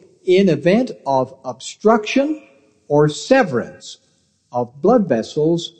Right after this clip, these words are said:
or nerves. Consider another concept, that of self-defense of the body.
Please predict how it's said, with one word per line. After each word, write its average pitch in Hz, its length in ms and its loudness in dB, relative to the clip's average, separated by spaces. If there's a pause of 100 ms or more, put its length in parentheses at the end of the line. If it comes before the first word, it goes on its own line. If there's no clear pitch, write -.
or 156 520 0
nerves. 120 800 -4 (3500)
Consider 247 440 2
another 180 280 0
concept, 110 680 -8 (220)
that 151 200 0
of 151 120 0
self-defense 156 1040 0
of 120 80 -8
the 131 80 -4
body. 110 420 0